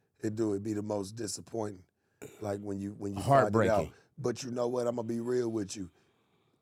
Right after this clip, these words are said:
Speaker 1: I never let, um, like, even people would say, like, you know, Sharp has mother issues. Like, no matter what me and my mom went through,
Speaker 2: Yes.
Speaker 1: it, it would never, I would never take that out on the next person.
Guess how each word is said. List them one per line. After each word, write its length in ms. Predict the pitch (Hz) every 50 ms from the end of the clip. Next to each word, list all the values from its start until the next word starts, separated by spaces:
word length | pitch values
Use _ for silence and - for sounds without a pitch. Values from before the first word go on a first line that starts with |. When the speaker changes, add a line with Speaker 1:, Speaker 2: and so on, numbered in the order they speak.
| -
Speaker 1:
I 80 | - 117
never 380 | 123 123 127 139 139 131 131 120
let, 340 | 120 120 120 117 113 - _ _ - 110
um, 460 | 107 107 104 98 92 90 90 87 87 95 _ _ _ _ _ _ _ -
like, 120 | 113 113
even 220 | 139 120 113 110
people 200 | 104 110 110 107
would 100 | 107 104
say, 220 | - - 117 104 104
like, 260 | 101 98 95 92 101
you 60 | 110
know, 280 | 107 107 104 104 117 - _ _ _ _ _
Sharp 320 | - - - 117 110 104 104
has 320 | 104 104 101 92 95 - _ _ _ _ _ _ _ -
mother 280 | 110 117 117 113 110 113
issues. 360 | 113 107 101 - 110 101 110
Like, 200 | 110 107 107 104 _ _ _ _ _ 123 131 135 139
no 120 | 139 143
matter 220 | 143 165 165 131 107
what 260 | 107 131 165 160 123
me 140 | 113 117 117
and 80 | 113
my 80 | 110 107
mom 360 | 107 117 131 139 131 120 113
went 200 | 104 101 98 -
through, 220 | - 101 98 107 - _ -
Speaker 2:
Yes. 340 | 143 160 - - - - -
Speaker 1:
it, 160 | - 117 123 190
it 100 | - 120
would 120 | 107 101
never, 340 | 110 131 165 156 143 127 135 -
I 100 | - 110
would 200 | 123 120 107 104
never 240 | 117 147 151 139 117
take 260 | - - 117 123 117 -
that 100 | 113 110
out 140 | 123 123 120
on 60 | 113 107
the 60 | 101
next 280 | 107 120 117 107 -
person. 360 | - - 120 127 120 - -